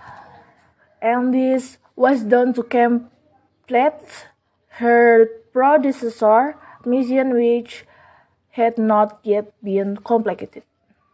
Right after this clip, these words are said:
While Moana is sailing, she meets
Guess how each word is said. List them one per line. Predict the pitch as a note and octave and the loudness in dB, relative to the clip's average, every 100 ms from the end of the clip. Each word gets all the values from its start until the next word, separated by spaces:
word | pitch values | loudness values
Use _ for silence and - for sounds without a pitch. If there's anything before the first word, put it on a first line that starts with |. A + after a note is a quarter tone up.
| _ _ _ _ _ | _ _ _ _ _
While | C4 D4+ E4 | -4 -2 0
Moana | D#4 D4 D4 B3 | 2 2 2 -2
is | A#3 A#3 | -4 -2
sailing, | A3+ A3 A3+ A#3 A#3+ B3 | 2 4 2 0 -2 -4
she | A#3+ - G#3 | -6 -6 -4
meets | G3+ G3+ G#3 A3 G#3+ - | -2 -2 -2 -4 -6 -12